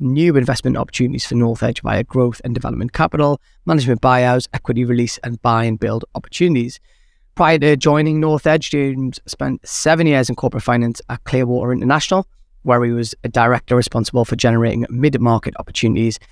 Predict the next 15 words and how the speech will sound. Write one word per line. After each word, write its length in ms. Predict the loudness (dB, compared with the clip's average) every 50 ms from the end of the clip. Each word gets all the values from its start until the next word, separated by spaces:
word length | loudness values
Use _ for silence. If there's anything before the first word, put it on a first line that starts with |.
| _ _ -6
and 180 | -2 0 2
managing 440 | 2 2 2 2 2 2 2 2 2
the 160 | 0 -2 -6
deal 420 | -6 -2 -2 0 2 4 2 2 2
origination 760 | -2 -4 -4 -6 -4 -4 -4 -4 -4 -6 -8 -10 -12 -14 -14 -6
team. 340 | 0 2 2 2 2 -2 -6 -12 _ _ _ _ -14 _ 0
Last 160 | 0 0 0
but 140 | -2 0 2
certainly 400 | 0 2 2 2 2 2 0 0
not 320 | -2 0 2 2 2 0 -4 _ _ -14 _
least 440 | -2 2 2 2 2 0 -4 -8 -10 -12 -10 -6 -2
is 280 | 0 0 0 -2 -4 -8 -18 _ _
Tom. 420 | -16 -6 -4 -2 -2 -2 -4 -6 -10 -14 _ _ _ _ _ _ _ _
Tom 320 | 0 2 4 4 4 2
is 320 | 2 2 2 2 2 0